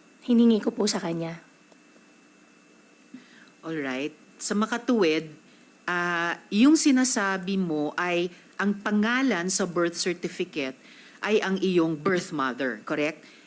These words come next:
Speaker 2: Yung birth mother na kasambahay na iniwan ka di umano matapos ka iluwal.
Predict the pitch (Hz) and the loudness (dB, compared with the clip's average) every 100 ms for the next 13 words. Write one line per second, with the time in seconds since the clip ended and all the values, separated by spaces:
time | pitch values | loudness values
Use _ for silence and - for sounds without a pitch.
0 | - 185 185 170 156 214 226 233 208 185 | -4 0 2 0 -2 0 2 2 2 2
1 | 175 180 175 156 143 180 - 190 185 196 | 0 -2 -2 -4 -4 -2 0 0 -2 -2
2 | 190 180 135 131 147 - - - 175 165 | -2 -2 -4 -4 -6 -14 -20 -10 -4 -2
3 | 160 180 185 196 190 202 196 180 160 185 | -2 0 2 2 2 -2 -2 -4 -4 -4
4 | 180 185 180 160 139 147 151 151 135 156 | -2 -2 -2 -2 -4 -6 -6 -6 -6 -6
5 | - 151 135 123 139 139 127 | -6 -6 -6 -2 -2 -2 -4